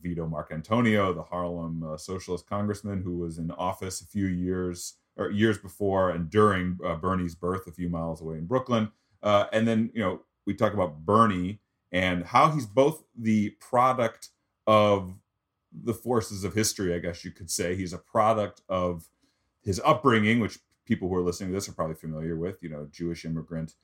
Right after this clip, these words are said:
parents who, uh, are not im-, totally impoverished, but really did struggle to get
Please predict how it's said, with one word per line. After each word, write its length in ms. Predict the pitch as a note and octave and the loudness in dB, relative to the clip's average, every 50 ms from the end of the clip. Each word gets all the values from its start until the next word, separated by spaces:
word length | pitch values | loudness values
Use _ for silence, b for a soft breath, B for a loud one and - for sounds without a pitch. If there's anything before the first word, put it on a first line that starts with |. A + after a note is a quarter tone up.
| _ _ _ _ _ _ - | _ _ _ _ _ _ -10
parents 720 | - G2 F#2 F2 E2+ E2+ E2+ F2 F2+ - - - - A2 F#2+ | -6 -4 -4 -2 -4 -4 -6 -6 -6 -6 -8 -8 -8 -8 -6
who, 460 | F2+ E2+ E2 E2 D#2+ D#2+ E2 D#2+ - - | -4 -2 -2 -2 -2 -4 -6 -8 -8 -6
uh, 420 | D#2 D#2 D2+ D2+ D#2 D2+ D2+ - - | -6 -4 -4 -4 -4 -6 -8 -8 -8
are 180 | - D#2+ F2 F2+ | -8 -8 -6 -4
not 420 | G2 G#2+ A#2+ C3 B2+ A#2 - - | -2 0 2 2 2 0 -2 -6
im-, 180 | G#2+ F#2 F2 - _ _ _ - | -8 -8 -8 -10 _ _ _ -2
totally 260 | - C#3 C#3 C3 A2+ | 0 2 2 4 2
impoverished, 680 | G2+ F#2+ - - G2 G2 F#2+ F2+ G2+ A2 A#2+ - - _ | 2 0 0 0 0 2 2 2 0 -2 -2 -4 -6 _
but 180 | - G2 - - D#2 | -2 -2 -2 -4 -6
really 300 | F#2 G2 G2 F#2 F2+ E2+ | -4 -2 -2 0 0 -2
did 260 | E2+ E2+ G2 G2 F2+ | -2 -2 -4 -4 -2
struggle 540 | - - - G2+ F2 E2+ E2+ F2 F2+ G2 G#2 | -4 -6 -2 -2 -2 -2 -2 -4 -4 -4 -6
to 100 | - F#2 | -6 -10
get 280 | D#2+ D2+ E2+ E2+ - | -10 -6 -6 -6 -6